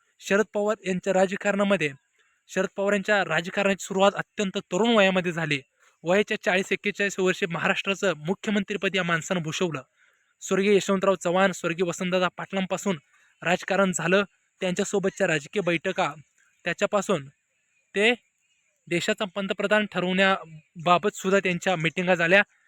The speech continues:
अगदी चंद्रशेखर यांचा राजीनामा ह्यापर्यंत सुद्धा त्यांचं राजकारणातील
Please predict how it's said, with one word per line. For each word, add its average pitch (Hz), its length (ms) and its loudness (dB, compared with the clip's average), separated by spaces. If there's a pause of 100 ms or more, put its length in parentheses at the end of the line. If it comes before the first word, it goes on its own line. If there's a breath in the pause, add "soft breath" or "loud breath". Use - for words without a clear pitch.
(200)
अगदी 170 220 -2
चंद्रशेखर 196 640 0
यांचा 196 320 0
राजीनामा 165 500 0 (480)
ह्यापर्यंत 202 440 -2
सुद्धा 196 260 2
त्यांचं 180 420 -4 (800)
राजकारणातील 190 720 2